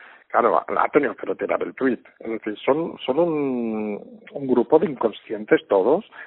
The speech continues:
de descerebrados, que luego se sorprenden cuando, cuando, en el caso socialista, cuando en Europa les dicen, "Ah, es que no queremos este tipo de gente". Pues seamos serios, al final, quienes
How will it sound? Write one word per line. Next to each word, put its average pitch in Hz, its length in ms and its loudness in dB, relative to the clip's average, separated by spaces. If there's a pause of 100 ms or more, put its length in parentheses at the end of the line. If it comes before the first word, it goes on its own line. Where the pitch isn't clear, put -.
(120)
de 113 80 0
descerebrados, 101 800 -2 (560)
que 131 60 4
luego 175 280 8
se 151 140 4
sorprenden 175 480 4
cuando, 110 1300 4
cuando, 110 540 2
en 107 60 -4
el 104 60 -14
caso 123 260 -2
socialista, 110 540 0
cuando 104 240 -4
en 113 80 -4
Europa 170 420 8
les 147 160 4
dicen, 120 280 0
"Ah, 196 200 4 (380)
es 123 140 -2
que 107 640 2
no 160 140 4
queremos 113 400 2
este 101 220 -6
tipo - 240 -6
de 90 120 -2
gente". 135 420 -2 (260)
Pues - 220 -6
seamos 160 280 0
serios, 131 280 0
al 104 80 -4
final, 143 380 0
quienes 101 280 -4